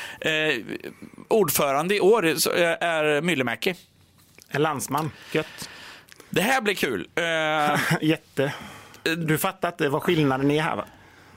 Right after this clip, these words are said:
Speaker 2: Skillnaden är att, eh, det är lite, lite, lite lättare att vara med i Årets Kock än att vara med i Sveriges Mästerkock.
Speaker 1: Mm.
Speaker 2: <laughs>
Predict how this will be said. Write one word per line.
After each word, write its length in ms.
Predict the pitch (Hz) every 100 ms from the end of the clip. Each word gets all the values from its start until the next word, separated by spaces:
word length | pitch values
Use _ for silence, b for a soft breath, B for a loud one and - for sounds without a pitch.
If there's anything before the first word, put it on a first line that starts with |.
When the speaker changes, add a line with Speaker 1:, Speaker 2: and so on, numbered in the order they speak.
| 175
Speaker 2:
Skillnaden 380 | - 156 151 165
är 280 | 147 127 127
att, 520 | - 127 120 _ - 127
eh, 40 |
det 880 | 123 117 113 110 110 107 110 113 120
är 20 |
lite, 480 | 123 127 - 113 113
lite, 280 | 135 123 123
lite 200 | 117 113
lättare 520 | 113 - 117 113 113
att 140 | 117
vara 100 | 117
med 160 | 110 95
i 20 |
Årets 220 | 95 90
Kock 260 | - 92 -
än 220 | 90 92
att 220 | 90 90 90
vara 80 | 90
med 80 |
i 40 | 82
Sveriges 380 | - 92 82 90
Mästerkock. 400 | 85 - - - - B B B 679 762 831
Speaker 1:
Mm. 340 | 143 143 151
Speaker 2:
<laughs> 40 | 165